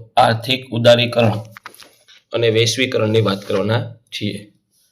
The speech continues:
અહીંયા મિત્રો, આ રીતનું સ્વ અધ્યયન પોથીના ભાગ નંબર ચારના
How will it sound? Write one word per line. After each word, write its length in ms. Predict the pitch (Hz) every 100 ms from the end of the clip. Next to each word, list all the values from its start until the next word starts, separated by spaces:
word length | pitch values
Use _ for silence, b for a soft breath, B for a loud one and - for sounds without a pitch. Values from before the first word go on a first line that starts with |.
| _ _ _ _ _ _ _
અહીંયા 160 | 135 139
મિત્રો, 420 | 143 143 139 135
આ 300 | 131 - 127
રીતનું 560 | 127 127 131 104 - -
સ્વ 240 | - 127
અધ્યયન 280 | 123 131 120
પોથીના 340 | 117 110 113
ભાગ 320 | 110 104 110 117
નંબર 300 | 120 110 -
ચારના 480 | 104 113 107 101